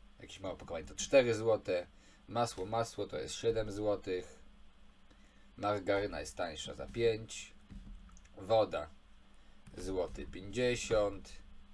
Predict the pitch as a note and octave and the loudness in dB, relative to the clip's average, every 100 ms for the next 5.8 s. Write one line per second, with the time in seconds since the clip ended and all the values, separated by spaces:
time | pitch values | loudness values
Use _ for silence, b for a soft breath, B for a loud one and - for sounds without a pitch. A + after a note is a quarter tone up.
0 | - - - - - - - - - - | -16 -16 -18 -18 -20 -18 -18 -16 -18 -6
1 | - G#2 G2 G2 F2 - - - - - | 2 2 4 2 2 -2 -12 -16 -20 -20
2 | - - - - - - - - - - | -20 -20 -20 -20 -20 -20 -20 -20 -20 -20
3 | - - B2+ B2 G2 - - G#2+ G#2+ F#2+ | -20 -8 0 2 2 -4 -4 2 2 2
4 | F#2+ F#2+ F#2 E2 F2 F2 G#2 - F#2 - | -4 -2 -2 -2 -8 0 0 -2 -10 -12
5 | F#2 F2+ - E2+ - E2 D2 | -14 -12 -12 -12 -10 -8 -8